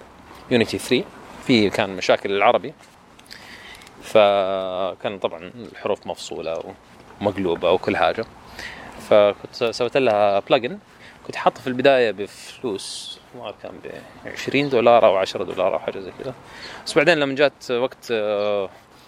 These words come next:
زنقة الألعاب، أظن في ألفين واثناعش، يا ألفين واثناعش، ألفين وثلاثة عشر، مش فاكر. بس، آه، قبل، آه، اللقاء. ف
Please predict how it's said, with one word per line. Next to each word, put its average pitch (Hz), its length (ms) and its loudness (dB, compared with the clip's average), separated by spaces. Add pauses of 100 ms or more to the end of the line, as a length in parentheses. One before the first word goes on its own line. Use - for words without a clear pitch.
(200)
زنقة 117 480 -2
الألعاب، 104 480 2
أظن 120 320 -2
في - 180 -8
ألفين 151 380 -8
واثناعش، - 1120 -6 (460)
يا 185 80 2
ألفين 156 160 0
واثناعش، 135 320 0
ألفين 107 180 -4
وثلاثة 98 300 -4
عشر، 92 240 -6
مش - 80 -14
فاكر. - 180 -6 (720)
بس، - 200 2
آه، 120 100 6
قبل، 98 920 -2
آه، 85 420 -6
اللقاء. - 360 -4 (840)
ف - 80 4